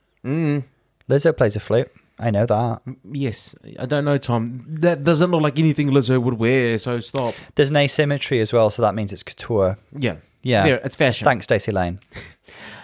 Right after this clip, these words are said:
Speaker 2: Um, no, super duper pretty. Great job, Jomba. She looks
Speaker 1: Love
Speaker 2: really,
Speaker 1: it.
Speaker 2: really fab.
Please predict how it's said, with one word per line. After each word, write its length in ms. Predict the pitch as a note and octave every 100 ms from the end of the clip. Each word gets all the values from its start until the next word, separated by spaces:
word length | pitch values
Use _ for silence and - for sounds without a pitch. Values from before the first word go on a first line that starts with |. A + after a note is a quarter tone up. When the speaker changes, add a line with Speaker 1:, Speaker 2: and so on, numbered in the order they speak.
| -
Speaker 2:
Um, 220 | A2+ B2
no, 200 | D#3 D3+
super 360 | - - D#3 E3+
duper 240 | D3 A#2+
pretty. 380 | B2+ B2+ - C3
Great 340 | G#2+ B2 A2 -
job, 300 | B2 G#2 G#2+
Jomba. 420 | G#2+ G2+ G2+ F#2+
She 140 | -
looks 80 | C3
Speaker 1:
Love 120 | B2
Speaker 2:
really, 120 | A2+
Speaker 1:
it. 40 | G2+
Speaker 2:
really 120 | F#2+
fab. 400 | F#2 G2+ F#2 F#2